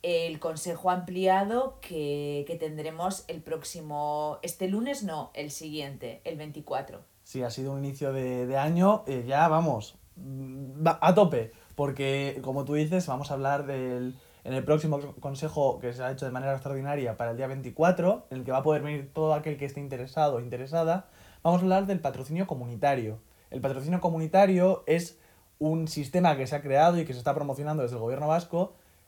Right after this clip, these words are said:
Speaker 2: para que una comunidad, eh, apoye, eh, a una familia en concreto, una familia refugiada normalmente. En este caso se está pensando, ya os hablaremos más adelante de lo que, de cómo se va a concretizar, pero la idea es que la comunidad de San Ignacio, todo el barrio,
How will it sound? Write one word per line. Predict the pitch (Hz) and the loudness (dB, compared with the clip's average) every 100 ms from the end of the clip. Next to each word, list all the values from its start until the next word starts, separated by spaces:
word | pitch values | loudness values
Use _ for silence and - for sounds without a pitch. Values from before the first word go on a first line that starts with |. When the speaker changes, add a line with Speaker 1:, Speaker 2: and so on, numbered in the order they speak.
| _ | _
Speaker 2:
para | 139 131 127 | 4 4 2
que | 131 131 | -2 -2
una | 147 170 | 2 2
comunidad, | 170 160 160 165 185 190 - - | 2 0 2 6 8 8 4 -2
eh, | - 131 | -4 0
apoye, | 123 131 170 185 185 208 233 - | 0 2 4 4 4 2 -2 -6
eh, | 131 127 | -4 -2
a | |
una | 131 143 147 139 | -2 -2 -2 -4
familia | 139 139 156 | -4 -4 -2
en | 175 | -2
concreto, | 123 123 143 113 | -4 -4 -6 -4
una | 110 127 | -8 -8
familia | 127 135 147 147 | -8 -2 0 0
refugiada | 131 117 - 151 131 | -2 -8 -2 0 0
normalmente. | 117 117 117 120 113 107 - _ _ _ _ - | -2 -4 -6 -8 -8 -10 -14 _ _ _ _ -8
En | 139 | -6
este | 139 151 | -2 0
caso | 165 170 | 2 2
se | 165 | 0
está | 139 143 | -2 0
pensando, | 156 151 170 175 190 214 147 | 0 -2 -2 2 4 4 4
ya | 156 | 2
os | |
hablaremos | 160 147 143 143 143 | 4 2 2 0 -2
más | 139 139 | -2 -2
adelante | 139 139 143 135 | 0 0 -2 -4
de | |
lo | 131 | -4
que, | 123 131 131 131 - _ _ | -4 -4 -6 -8 -16 _ _
de | 117 131 | -6 0
cómo | 147 147 | 0 2
se | 143 | 2
va | 143 | 0
a | |
concretizar, | 147 151 147 156 190 190 | 0 -2 -2 2 2 2
pero | 143 | 0
la | 127 | 0
idea | 139 156 175 | 4 4 4
es | 180 | 2
que | 143 | -4
la | 117 | -4
comunidad | 120 123 135 143 | -4 -4 -2 -2
de | |
San | 147 | -4
Ignacio, | 139 156 202 196 196 180 | -4 -2 0 0 -2 -2
todo | 147 | -2
el | 151 | 2
barrio, | 165 180 226 | 2 2 -2